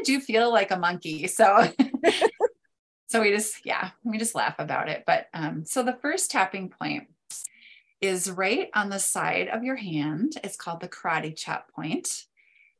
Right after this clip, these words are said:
And when you tap, it's just kind of a medium amount of tapping pressure. So you don't have to go really hard or really light, just medium. And when we tap on the side of the hand,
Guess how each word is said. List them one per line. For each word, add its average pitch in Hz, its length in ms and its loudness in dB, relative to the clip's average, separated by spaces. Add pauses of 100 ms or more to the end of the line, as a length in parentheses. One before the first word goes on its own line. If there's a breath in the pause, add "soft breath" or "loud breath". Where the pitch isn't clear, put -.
(180)
And 165 680 -10 (200)
when 170 240 -10
you 170 100 -12
tap, 247 580 -2 (100)
it's - 300 -8
just - 480 -8
kind 240 180 -4
of 240 80 -2
a 240 60 2
medium 208 460 -2
amount 170 480 -4
of 175 120 -10
tapping 156 460 -8
pressure. - 540 -6 (160)
So - 180 -10
you 165 140 -8
don't 170 200 -8
have 175 200 -14
to 165 100 -12
go 160 500 -6
really 160 260 -8
hard 208 680 -4
or 160 360 -4
really 165 240 -8
light, 165 260 -6
just 277 220 -6
medium. 180 420 -6 (1080 soft breath)
And 196 160 -6
when 190 100 -8
we 202 100 -8
tap 226 360 0
on 247 100 2
the 254 60 2
side 202 300 -2
of 196 60 -8
the 202 100 -4
hand, 175 640 -6